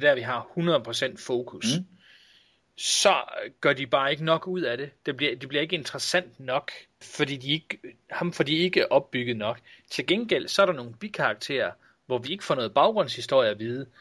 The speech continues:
Speaker 1: som til gengæld virker fleshed out. Øh, og det synes jeg sgu er synd,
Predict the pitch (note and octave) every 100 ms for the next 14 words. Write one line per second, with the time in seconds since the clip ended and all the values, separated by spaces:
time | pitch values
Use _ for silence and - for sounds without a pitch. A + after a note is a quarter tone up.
0 | - - - - D#3 A#2 B2+ E3 F3+ A#2+
1 | B2 B2 - C#3 C3+ - G#2+ A2 A#2 -
2 | _ _ C#3+ G#2 - - - F3 F#3 E3+
3 | C#3+ - A2+ - D#3+